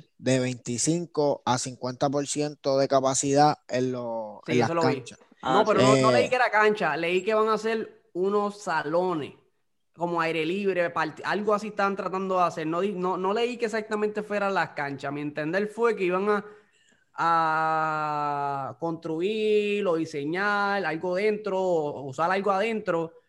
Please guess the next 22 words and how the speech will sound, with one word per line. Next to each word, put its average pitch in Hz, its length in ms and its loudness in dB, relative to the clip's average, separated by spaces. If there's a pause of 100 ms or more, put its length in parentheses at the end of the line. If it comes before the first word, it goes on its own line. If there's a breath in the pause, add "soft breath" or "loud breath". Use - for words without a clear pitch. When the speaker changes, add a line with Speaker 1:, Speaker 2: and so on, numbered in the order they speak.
(140 soft breath)
Speaker 2:
donde 156 300 -2
las 151 140 0
personas 165 380 -4
estén 208 360 -4 (300)
separadas. 143 960 -2 (280)
Pero 156 600 -2 (300)
entendí 151 380 -8
que 202 60 -2
era 196 100 0
aire, 190 320 0
aire 160 280 -2
libre, 135 300 -8
no, 160 260 -4
no 160 180 -4
sé 170 80 -12
si 175 160 -4
me 170 100 -4
equivoco. 135 540 -8 (840)
Pero 175 220 6
quieren, 196 320 4
Speaker 3:
Bueno. 113 280 -2
Speaker 2:
qui-, 208 160 -4